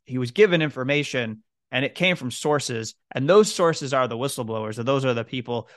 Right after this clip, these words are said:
who have that title. And that's important to this case because in order to pick apart why he shouldn't be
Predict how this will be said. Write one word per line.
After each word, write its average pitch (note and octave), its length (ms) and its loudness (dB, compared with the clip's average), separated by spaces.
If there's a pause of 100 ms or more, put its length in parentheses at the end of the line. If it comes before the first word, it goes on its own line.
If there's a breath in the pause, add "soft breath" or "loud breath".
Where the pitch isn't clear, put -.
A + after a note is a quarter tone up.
(180 loud breath)
who A#2+ 420 -8 (220 soft breath)
have B2 320 0
that A2 240 -4 (280)
title. B2 420 0 (140)
And C3 160 -8
that's D#3 320 -2 (500)
important E3 600 2
to F3 180 -2
this C#3 220 -2
case D3+ 320 0
because B2+ 640 -6 (500 soft breath)
in C#3 100 -4
order D3 360 2
to C3+ 160 -6
pick C#3+ 240 -4
apart C3+ 480 0
why B2+ 260 0
he B2 160 -4
shouldn't B2+ 420 -6
be A2+ 380 -6